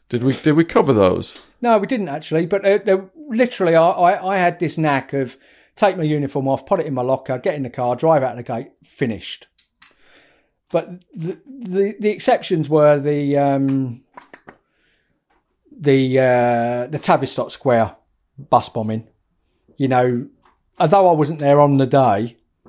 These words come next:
Speaker 2: you know, and I, I feel for the people that were, I really do, 'cause I don't know how I would have coped with that. You know, I'm gonna be honest.
Speaker 1: What, picking up the parts and stuff?
Speaker 2: Yeah, just seeing it.
Speaker 1: Seeing
Speaker 2: Dealing
Speaker 1: it.
Speaker 2: with people screaming with their
Speaker 1: Mm.
Speaker 2: legs blown off and stuff
Speaker 1: Mm.
Speaker 2: like that. It's just awful.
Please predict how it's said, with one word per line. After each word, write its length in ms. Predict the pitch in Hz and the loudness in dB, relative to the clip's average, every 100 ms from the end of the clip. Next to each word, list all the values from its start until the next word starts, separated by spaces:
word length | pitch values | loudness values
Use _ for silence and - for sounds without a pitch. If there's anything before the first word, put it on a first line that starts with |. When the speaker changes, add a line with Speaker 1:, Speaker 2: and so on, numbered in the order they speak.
| _ - | _ -8
Speaker 2:
you 120 | 127 | -2
know, 180 | 120 120 | 2 2
and 80 | 123 | 2
I, 120 | 123 _ _ _ _ - | -2 _ _ _ _ -14
I 60 | |
feel 240 | - 165 135 | -4 2 2
for 120 | - | 0
the 60 | 117 | -4
people 280 | 123 120 | -4 -4
that 100 | 123 | -6
were, 180 | 131 113 | -4 -4
I 80 | 107 | -2
really 300 | 113 117 107 | -4 -4 -6
do, 240 | 107 110 98 _ _ _ - | -6 -8 -8 _ _ _ -12
'cause 140 | 127 | -4
I 100 | 135 - _ | -4 -4 _
don't 140 | 147 123 | 0 2
know 100 | 117 | 4
how 160 | 123 | 4
I 20 | |
would 100 | 113 | 2
have 80 | 110 | -2
coped 180 | - 107 | -10 -10
with 100 | 113 | -8
that. 240 | 107 - _ _ _ - | -10 -12 _ _ _ -14
You 100 | 113 | -8
know, 200 | 113 113 | -4 -4
I'm 80 | |
gonna 140 | 113 117 | -6 -6
be 120 | 110 | -6
honest. 400 | 113 107 - - _ _ _ - | -6 -8 -14 -20 _ _ _ -6
Speaker 1:
What, 220 | 104 90 | -4 -2
picking 260 | - - 101 | -6 -4 -4
up 100 | 92 | -4
the 60 | |
parts 360 | - 104 95 - | -4 -2 -2 -4
and 80 | 82 | -12
stuff? 380 | - 90 90 - - | -6 -8 -8 -16 -8
Speaker 2:
Yeah, 180 | 262 | -6
just 240 | 104 139 - | -6 -10 -4
seeing 260 | 139 147 98 | -2 0 -2
it. 200 | - _ | -12 _
Speaker 1:
Seeing 200 | - 190 | -6 2
Speaker 2:
Dealing 200 | 185 156 | 2 2
Speaker 1:
it. 20 | |
Speaker 2:
with 100 | 131 | -2
people 180 | 135 117 | -6 -8
screaming 480 | - - 160 151 123 | -12 0 4 4 2
with 100 | 90 | -2
their 60 | 113 | -2
Speaker 1:
Mm. 40 | |
Speaker 2:
legs 140 | 135 - | -4 -6
blown 260 | 107 101 | -10 -8
off 180 | 101 - | -12 -12
and 100 | 110 | -12
stuff 220 | 120 120 | -8 -8
Speaker 1:
Mm. 40 | 95 | -6
Speaker 2:
like 120 | 107 | -8
that. 120 | 120 | -10
It's 120 | 147 | -14
just 140 | 175 156 | -14 -12
awful. 400 | 110 - 95 | -12 -14 -20